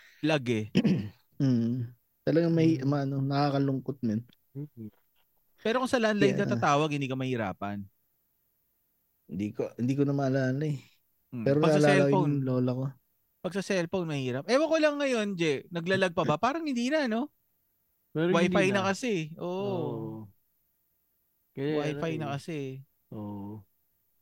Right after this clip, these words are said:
Speaker 3: Madami nang
Speaker 1: Lalo
Speaker 3: ano
Speaker 1: na
Speaker 3: eh.
Speaker 1: sa'yo.
Speaker 2: Ito.
Speaker 1: Puta, six hundred M B P S. Puta, hindi
Speaker 3: Oo.
Speaker 1: mo malalag yun.
Speaker 3: Oo.
Speaker 2: Oo,
Speaker 1: Converge.
Speaker 2: pera na lang kung ano ka,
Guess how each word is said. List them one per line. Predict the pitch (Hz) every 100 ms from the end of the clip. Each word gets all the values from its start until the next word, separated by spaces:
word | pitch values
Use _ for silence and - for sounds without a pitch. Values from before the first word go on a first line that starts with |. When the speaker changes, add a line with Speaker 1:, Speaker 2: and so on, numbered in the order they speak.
| _
Speaker 3:
Madami | - 123 139 147
nang | 156 151
Speaker 1:
Lalo | 196 226
Speaker 3:
ano |
Speaker 1:
na | 220
Speaker 3:
eh. | 175
Speaker 1:
sa'yo. | 156 196 269 - 160
Speaker 2:
Ito. |
Speaker 1:
Puta, | 156 202 196
six | - 202
hundred | - 175 170 170
M | 170 165
B | 160
P | 151 151 135
S. | 165
Puta, | - 339 -
hindi | 370 349
Speaker 3:
Oo. |
Speaker 1:
mo | - 294
malalag | 277 247 196
yun. | 196 339 180 190 233 -
Speaker 3:
Oo. | 165 127 147
Speaker 2:
Oo, | 139 _ -
Speaker 1:
Converge. | 202 110 156 - 147
Speaker 2:
pera | 151 151
na | 160
lang | 175 175
kung | 165 160 143
ano | 139 135
ka, | 175